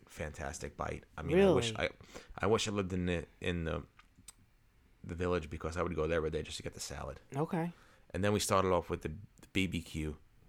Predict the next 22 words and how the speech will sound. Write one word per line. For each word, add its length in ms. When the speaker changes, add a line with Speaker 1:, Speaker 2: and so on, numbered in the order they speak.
Speaker 1:
calamari. 580
And 220
this 180
is 100
the 100
cuz. 360
The 80
cuz 500
said, 400
"We're 120
getting 320
this." 400
And 120
we 80
said, 160
of 100
course, 340
it 160
was 300
pepperoni 540
fried 340
rice 460